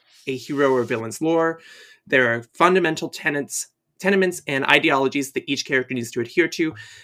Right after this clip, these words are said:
And I think that really shows through with his treatment of the villains here. Let's talk about Lex Luthor. So, Lexi Luthor, let's talk about it. Is this the first Lex Luthor story that we've read on this podcast? 'Cause I can't remember.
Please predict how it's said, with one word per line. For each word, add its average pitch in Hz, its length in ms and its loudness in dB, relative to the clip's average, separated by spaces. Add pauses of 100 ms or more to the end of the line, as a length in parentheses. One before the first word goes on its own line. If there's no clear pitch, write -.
(120)
And 147 100 -4
I 139 60 0
think 160 180 -2
that 147 160 2
really 143 260 2
shows 131 320 0
through 127 200 2
with 120 140 0
his 123 180 -6
treatment 127 320 -6
of 120 80 -2
the 120 80 -4
villains 117 300 -6
here. 160 340 -4 (120)
Let's 175 260 0
talk 214 240 -2
about 175 240 0
Lex 135 280 -4
Luthor. 123 400 -6 (400)
So, 143 560 4 (300)
Lexi 156 380 2
Luthor, 131 500 0
let's 151 240 -4
talk 147 240 -2
about 117 240 0
it. - 160 -6 (180)
Is 190 200 4
this 269 180 2
the 269 120 -2
first 185 400 0 (280)
Lex 170 320 0
Luthor 165 280 -2
story 165 280 0
that 147 100 -2
we've 147 240 -2
read 135 160 2
on 135 140 -2
this 131 240 -6 (400)
podcast? 139 480 0
'Cause 139 160 -8
I 131 80 2
can't 120 280 -6
remember. 110 440 -10